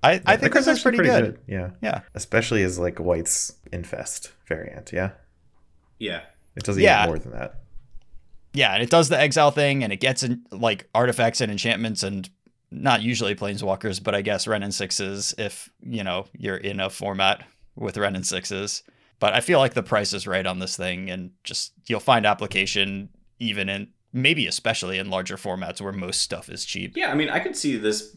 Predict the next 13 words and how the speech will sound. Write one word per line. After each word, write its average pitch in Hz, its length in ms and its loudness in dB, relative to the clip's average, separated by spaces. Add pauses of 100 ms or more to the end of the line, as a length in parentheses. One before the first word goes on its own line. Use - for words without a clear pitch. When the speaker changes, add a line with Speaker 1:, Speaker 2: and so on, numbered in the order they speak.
Speaker 3:
easily 120 340 -2
being 95 340 -6
a 90 120 -6
one 92 180 -6
or 90 120 -2
two 95 200 -6
of 90 180 -4
in 92 60 -8
the 90 80 -8
sideboard 90 460 -4
of 87 260 -12
blue-white 92 240 -4
control 90 600 -10